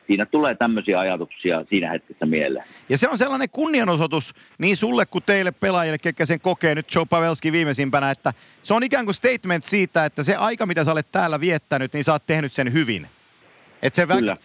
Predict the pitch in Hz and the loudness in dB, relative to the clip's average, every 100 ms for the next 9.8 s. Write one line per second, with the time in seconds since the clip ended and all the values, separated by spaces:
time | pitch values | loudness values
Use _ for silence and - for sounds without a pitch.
0 | - 160 - 220 214 196 - - - 247 | -6 -2 0 0 0 -4 -8 -6 0 0
1 | 254 247 - _ _ _ _ _ _ _ | 0 -4 -10 _ _ _ _ _ _ _
2 | _ _ _ - 226 214 302 247 202 247 | _ _ _ 0 0 2 0 2 0 -2
3 | - 202 190 202 208 196 277 175 127 143 | -4 -4 0 0 2 2 0 -2 -4 -2
4 | 139 151 - 190 143 113 95 82 87 - | 0 0 0 0 -2 -6 -8 -10 -14 -18
5 | - - - - - - - - 101 95 | -20 -20 -20 -20 -20 -20 -20 -6 -2 2
6 | 131 135 175 156 127 131 139 110 135 113 | 2 2 0 0 -2 -2 -2 0 0 0
7 | 107 120 117 135 123 - - 135 123 113 | 0 0 0 0 -2 -2 -2 -2 0 -2
8 | - 175 160 127 104 98 - 120 110 104 | 0 0 0 0 -2 -4 -4 -2 0 -2
9 | 92 127 117 107 92 90 87 | -2 0 2 0 0 -2 -4